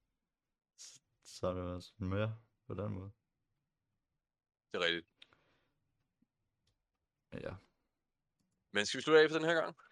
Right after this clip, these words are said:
Speaker 1: Ja, lad os gøre det.
Speaker 2: Yes. Og vi snakkes ved næste gang, når vi tager noget med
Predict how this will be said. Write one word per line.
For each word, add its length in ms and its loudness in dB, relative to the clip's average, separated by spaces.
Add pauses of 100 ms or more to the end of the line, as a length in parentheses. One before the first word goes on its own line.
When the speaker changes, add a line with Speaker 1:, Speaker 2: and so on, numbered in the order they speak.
(420)
Speaker 1:
Ja, 280 -2 (240)
lad 120 -6
os 120 -8
gøre 220 -8
det. 120 -12 (760)
Speaker 2:
Yes. 300 -6 (1120)
Og 120 0
vi 60 2
snakkes 240 0
ved 100 0
næste 240 -2
gang, 340 2
når 140 4
vi 180 0
tager 240 4
noget 220 0
med 360 -4